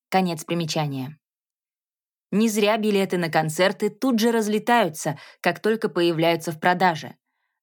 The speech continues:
А разовые выступления превращаются в туры в залах на семь тысяч мест. Концерты даже транслируются в кинотеатрах и в прямом эфире в интернете.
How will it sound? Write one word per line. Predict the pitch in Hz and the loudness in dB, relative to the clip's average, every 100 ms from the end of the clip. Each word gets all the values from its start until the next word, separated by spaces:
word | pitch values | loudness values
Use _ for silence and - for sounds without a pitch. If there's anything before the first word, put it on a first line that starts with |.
| - | 2
А | 202 | 2
разовые | 254 226 220 214 | 2 0 2 2
выступления | 202 202 - 185 233 240 202 156 | 0 -2 -4 -2 0 2 2 0
превращаются | 175 175 196 247 247 - 220 | 0 0 0 0 0 0 -4
в | - | -2
туры | 254 262 | 0 2
в | 220 | 2
залах | 170 196 208 196 | 2 2 2 0
на | 185 | -2
семь | 165 208 196 | 0 -2 -2
тысяч | - 180 175 - | -2 -4 -4 -2
мест. | 196 156 - - _ _ _ - | -2 -2 -8 -18 _ _ _ -4
Концерты | 165 156 180 226 269 | -2 0 -2 -2 -2
даже | 226 208 226 | 2 2 2
транслируются | 226 208 190 190 190 190 185 | 0 0 0 0 0 0 -4
в | 156 | -4
кинотеатрах | 170 151 151 185 - 226 - _ _ | -4 -4 -2 -2 -2 -10 -14 _ _
и | 226 | -4
в | - | 0
прямом | 214 180 180 | 0 2 0
эфире | 180 185 170 | 0 0 0
в | 170 | 0
интернете. | 175 180 175 156 131 - | 0 0 -2 -4 -6 -12